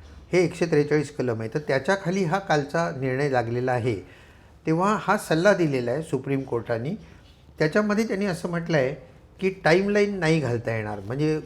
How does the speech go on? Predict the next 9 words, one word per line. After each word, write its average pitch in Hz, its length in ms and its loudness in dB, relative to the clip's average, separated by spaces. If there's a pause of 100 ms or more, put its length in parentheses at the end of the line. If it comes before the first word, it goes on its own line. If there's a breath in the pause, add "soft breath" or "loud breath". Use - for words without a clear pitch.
(120)
गव्हर्नरकडे 165 640 2
तुम्ही 165 300 -2
विधेयक 147 420 2
पाठवल्यानंतर 135 720 0 (380 loud breath)
ते 165 40 0
किती 156 280 0
दिवसात 190 360 2
संमत 160 340 0 (140)
करायचं 143 500 0